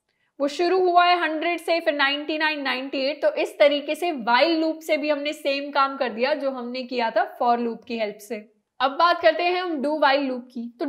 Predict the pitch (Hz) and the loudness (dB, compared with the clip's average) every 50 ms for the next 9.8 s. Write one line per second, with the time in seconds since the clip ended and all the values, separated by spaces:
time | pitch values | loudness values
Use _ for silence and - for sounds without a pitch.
0 | 262 226 262 302 359 381 392 392 403 403 392 370 349 349 339 330 359 381 370 349 | -2 0 0 2 2 4 4 4 4 4 2 0 0 0 0 0 0 2 4 4
1 | 339 359 359 349 359 359 330 294 262 277 262 - 277 247 220 208 - 214 202 202 | 4 4 2 2 0 0 0 2 2 2 2 2 0 -2 -2 -2 -4 -6 -6 -6
2 | - - - 359 359 - - - - - 311 359 349 349 311 247 269 262 - 285 | -6 0 0 0 0 0 -6 -12 -8 -4 -4 -4 -4 -2 0 -2 -2 0 0 0
3 | 285 277 285 277 247 233 233 233 208 214 - - - - - - - - 220 262 | 0 0 0 -4 -4 -2 -2 -4 -4 -6 -8 -14 -20 -20 -20 -20 -8 -2 -2 0
4 | 254 - 339 285 233 233 226 226 285 359 370 370 359 370 370 359 370 370 381 349 | 0 0 -2 0 2 4 4 4 6 4 4 2 2 2 0 0 0 2 2 2
5 | 320 302 311 359 370 359 - - 311 269 247 233 226 226 240 262 311 - 349 370 | 2 2 -2 -4 -4 -6 -6 -6 -4 -2 2 4 6 6 6 6 4 0 -2 -4
6 | 359 359 349 349 349 302 269 240 220 220 226 - 311 311 311 311 277 262 262 - | -2 -2 -2 -2 0 0 0 0 0 -4 -4 -4 -8 -6 0 0 0 0 0 -2
7 | 294 269 254 - 262 269 - - - 269 269 - 277 269 269 269 311 302 311 359 | -4 -4 -4 -6 -8 -8 -8 -6 -6 -6 -4 -4 -4 -4 0 -2 -2 -2 -2 -6
8 | 370 381 349 - 320 359 381 370 330 302 269 277 277 262 262 240 247 349 - - | -6 -4 -4 0 0 2 2 4 4 2 2 0 -2 -4 -4 -2 -2 -4 -6 -8
9 | - - - - _ - - 285 277 254 285 349 359 339 359 349 | -20 -20 -20 -12 _ 2 2 2 2 4 4 2 2 2 0 -2